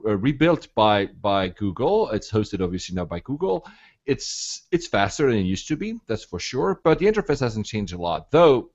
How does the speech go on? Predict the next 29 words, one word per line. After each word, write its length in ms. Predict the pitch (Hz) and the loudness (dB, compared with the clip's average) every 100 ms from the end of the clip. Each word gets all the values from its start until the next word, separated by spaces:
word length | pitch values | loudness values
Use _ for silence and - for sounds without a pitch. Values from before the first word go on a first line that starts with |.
| _ | _
like 180 | 104 90 | -8 -6
you 120 | 90 | -14
just 360 | 92 101 101 | -8 -6 -6
said, 160 | - 165 | -6 -4
Google 280 | 175 175 143 | -2 0 -2
Flights, 380 | - 123 95 - | 0 0 0 -6
so 80 | |
Goo-, 160 | 101 120 _ | -12 -12 _
if 160 | 120 110 | -14 -10
you 60 | 113 | -6
just 240 | 151 - | -6 -2
do 240 | 131 110 - _ _ 113 | -2 -2 -6 _ _ -10
google 280 | 120 120 101 | -4 -2 -2
dot 280 | 104 101 | -4 -6
com, 340 | - 113 98 92 _ 98 | 0 0 2 -2 _ -6
uh, 60 | |
uh, 320 | 98 101 92 90 | -4 -2 -2 -2
forward 320 | 120 101 92 | -4 -6 -6
slash 320 | 104 92 - | -6 -8 -8
flight, 280 | - 185 - _ _ _ _ _ _ - | -2 -2 -2 _ _ _ _ _ _ -8
you 200 | 123 175 | -4 2
can 140 | 196 | 2
have 380 | 175 185 185 - - - - - - _ _ _ _ - | 4 4 4 2 -6 -18 -20 -20 -20 _ _ _ _ 0
a 80 | 208 - - 147 | 0 -4 -10 0
really, 640 | 143 247 302 262 254 170 | 8 10 12 8 2 2
really, 580 | 131 131 214 214 208 160 | 0 2 2 2 -2 -4
really 500 | 120 175 196 185 160 | -2 -2 -2 -4 -6
fast 840 | - - 196 143 90 - - - _ | -10 2 4 6 2 -8 -12 -16 _
search 360 | - - 131 - | -10 -2 0 0